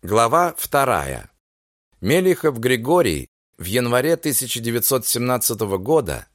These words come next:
был произведен за боевые отличия в Хорунжии, назначен во второй запасной полк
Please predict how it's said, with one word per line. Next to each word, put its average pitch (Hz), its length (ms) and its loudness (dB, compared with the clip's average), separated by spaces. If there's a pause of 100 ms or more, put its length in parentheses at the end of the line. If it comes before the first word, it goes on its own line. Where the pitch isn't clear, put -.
(460)
был 180 240 4
произведен 139 720 2
за 123 180 0
боевые 123 480 2
отличия 135 640 0
в - 80 -16
Хорунжии, 76 880 -2 (340)
назначен 120 760 -2
во 95 140 -2
второй 113 400 2
запасной 101 600 -2
полк 147 540 0